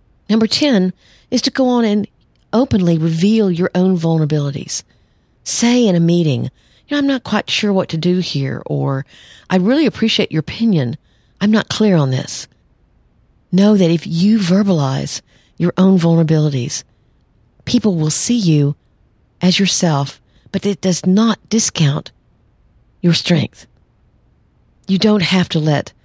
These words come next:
feeling like an imposter stop you. Just realize when you're doing it, kinda laugh at yourself, say, "I'm not the only one,"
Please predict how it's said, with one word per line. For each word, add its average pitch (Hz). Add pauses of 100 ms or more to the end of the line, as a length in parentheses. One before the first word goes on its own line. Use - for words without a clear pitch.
(280)
feeling 196
like 147
an 156
imposter 139 (340)
stop -
you. - (680)
Just -
realize 196
when 156
you're 135
doing 180
it, 180 (540)
kinda 151
laugh 156
at 202
yourself, 175 (640)
say, 143
"I'm 147
not 147
the 131
only 170
one," 196